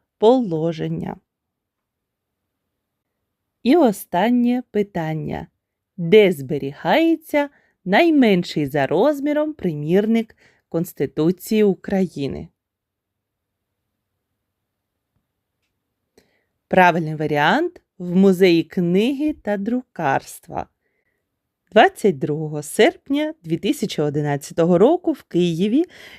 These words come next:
відбулася презентація першої мініатюрної Конституції України. Книжечка має розмір двадцять один на тридцять два міліметри і складається із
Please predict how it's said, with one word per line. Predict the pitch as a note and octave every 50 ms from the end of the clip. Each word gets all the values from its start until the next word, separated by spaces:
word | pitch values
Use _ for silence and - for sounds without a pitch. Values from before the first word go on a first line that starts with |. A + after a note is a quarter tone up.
| - -
відбулася | A3+ A3 F3+ D#3 E3 D#3+ F#3+ D4+ G#4 - - F#4
презентація | - - - G3+ F3 F3 E3+ F3+ F#3 G3 C4+ C#4 - - - C#4 C4
першої | B3+ - _ G3 A3 D#4+ F#4 - - - E4 D#4 D4+
мініатюрної | D4 C#4 C4 B3 B3 B3+ A3+ - - - C4 C#4+ C4+ C#4+ C#4 C4 B3
Конституції | A3+ - A3 G3+ - - G#3+ G3 - B3 B3+ - - - B3+
України. | A#3 - - - B3+ B3+ A#3 G#3 G3 F#3 E3 D#3 D3 C#3 - _ _ _ _ _ _ _ _ _ _ _ _ _ _
Книжечка | - - G3 C4+ F#4 A#4 A4 F#4+ E4 A#3 F#3 - - G#3+ F#3+
має | F#3+ G3 A#3+ D#4+ F4 D#4 C#4 C4+ A#3+
розмір | A#3 C4+ C4+ C4 C#4+ C#4 C4 C#4+ D4+ E4 F#4 - _ _ _ _ _ _ _
двадцять | - G#3 A#3 A#3+ A#3+ - B3+ G3 -
один | A3+ G3 F#3+ A3 C4 E4 E4+
на | D#4+ C4+ A3
тридцять | G3 - G#3+ B3 D4+ D#4 - - F4 C#4+ G#3+
два | G3+ A3+ C4 C4
міліметри | B3 A#3+ A#3 G3+ G3+ F#3+ F#3+ G3 A#3+ D#4+ D#4+ - - C#4+ C4 -
і | - A3+
складається | - - - F#3+ E3+ E3 D#3+ A#3 D4+ F4 E4 D#4 - - C#4 B3+ - _ _
із | - - - -